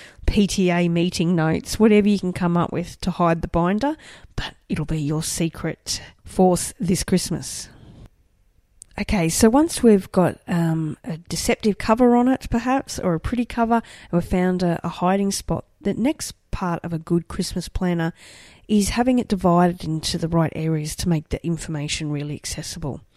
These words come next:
I mean, every planner's different, but some of the most common planners have section for calendars, gift lists, Christmas cards, budget, meals and menus, entertaining, recipes or baking,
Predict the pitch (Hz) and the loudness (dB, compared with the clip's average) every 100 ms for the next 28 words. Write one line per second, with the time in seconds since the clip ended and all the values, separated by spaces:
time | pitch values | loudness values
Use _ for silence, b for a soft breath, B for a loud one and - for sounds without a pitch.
0 | B B B B 208 208 - 220 240 - | B B B B 2 2 4 4 4 2
1 | 208 185 175 - 165 - 143 185 - 233 | 2 4 2 0 -4 -4 -4 -4 -2 0
2 | 254 240 202 185 - - 180 180 175 - | 2 4 2 2 -4 -2 2 4 2 -2
3 | b b b b b - 180 175 175 170 | b b b b b -2 0 2 2 0
4 | 175 - _ - - 180 - 190 - - | -2 -10 _ -12 -6 -6 -2 -4 -4 -6
5 | 175 175 - 165 - - - 226 226 220 | -6 -6 -2 -2 -2 -8 -2 2 2 2
6 | 220 220 - b b b - 190 185 185 | 0 -2 -12 b b b -4 -2 -2 -2
7 | 180 180 - - _ _ - 208 - 208 | -2 -2 -6 -10 _ _ -4 -4 -2 -4
8 | - 202 196 196 196 - _ _ 180 175 | -4 -4 -2 -2 -6 -18 _ _ 0 0
9 | 175 190 - b b b b b - 190 | 2 0 0 b b b b b 2 6
10 | 208 220 208 185 175 180 180 180 180 - | 6 4 2 2 2 2 2 0 -2 -8
11 | _ _ - 220 208 - 175 175 175 175 | _ _ -2 0 0 -2 0 2 2 2
12 | 175 b b b b b b - 185 202 | 0 b b b b b b -2 0 0
13 | - 185 180 180 - - - _ _ _ | 0 0 2 -2 -6 -14 -16 _ _ _
14 | - 147 180 180 180 190 180 180 | -16 -2 2 2 2 -2 -2 -4